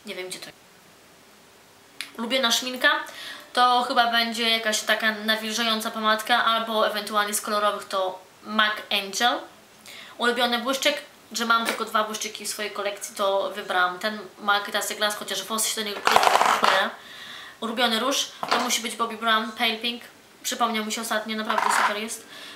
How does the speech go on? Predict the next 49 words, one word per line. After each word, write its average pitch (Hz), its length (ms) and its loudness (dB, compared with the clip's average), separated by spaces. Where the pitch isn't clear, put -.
Czy 233 100 -6
kupujesz 254 340 -2
kosmetyki 233 440 -6
na 220 120 -2
eBay 214 300 0
Allegro? 190 280 0
Tak, 240 180 2
kupuję 262 340 -2
i 247 120 -2
to 254 80 -6
jest 233 160 -4
moja 220 240 2
wielka 220 260 0
wada, 202 280 2
gdyż 202 200 -8
bardzo, 233 280 4
bardzo 214 260 -2
często 214 240 -6
się 214 140 -6
okazało, 202 360 -2
że 196 60 -8
te 208 100 -6
kosmetyki - 440 -10
albo 196 140 -6
były 220 160 -4
przeterminowane, 262 640 2
albo 208 460 2
w 220 60 -8
ogóle 226 240 0
się 233 120 -4
nie 220 60 -2
nadawały 220 340 2
do 226 100 0
użytku 226 400 -4
i 214 60 -4
zawsze 233 280 4
próbuję 233 360 -2
oszczędzić 233 380 -2
parę 220 200 2
groszy, 254 260 4
a 240 40 6
później 233 280 -4
wychodzi 226 320 -2
na 226 100 2
to, 220 100 -2
że 220 80 -4
wydaję 214 260 2
więcej, 233 320 0
bo 208 280 2